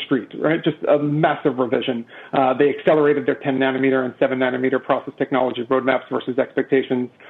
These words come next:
Uh, and they gave a Q one guide that was, uh, that was above, uh, above the street. And Pat Gelsinger, the new incoming C E O, who's incredibly well respected, uh, came on the call and talked about, uh, committing themselves to the I D M model, the integrated device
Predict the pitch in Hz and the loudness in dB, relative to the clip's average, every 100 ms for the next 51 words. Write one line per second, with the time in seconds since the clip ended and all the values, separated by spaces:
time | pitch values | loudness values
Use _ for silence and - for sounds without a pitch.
0 | - - 135 131 135 - 147 143 147 143 | -20 -4 0 2 2 2 2 2 2 0
1 | - 156 135 131 139 139 131 127 127 117 | 2 2 2 2 4 4 2 0 -2 0
2 | 131 127 139 - 139 131 139 143 135 127 | 2 2 0 0 0 0 0 2 2 0
3 | - 147 131 127 135 147 131 - - 135 | 0 0 2 0 2 0 0 -6 0 2
4 | 135 135 127 120 147 139 139 127 143 135 | 2 0 -2 -2 -2 2 0 0 0 0
5 | 123 127 131 135 135 131 131 135 117 131 | 0 0 2 2 -2 -4 -2 -4 0 2
6 | 120 131 131 131 143 135 127 131 127 120 | 4 2 0 -2 0 0 2 2 0 -4
7 | - 139 - 131 - - - - 120 - | -2 -2 0 -2 -4 -20 -12 -2 -2 0
8 | 151 135 127 - 135 131 127 - 139 135 | 0 0 0 2 2 2 -2 -2 -2 -2
9 | 143 135 127 - - - - - 135 127 | 0 0 0 -4 -20 -20 -20 -4 0 0
10 | 123 - 156 147 139 127 - 131 - - | -2 -2 0 2 2 -2 0 -2 -2 -6
11 | 143 135 - 135 139 131 123 127 123 123 | -2 0 0 0 2 2 2 0 2 0
12 | 117 139 139 - 143 131 127 123 131 | -2 -4 -4 0 0 0 -2 0 0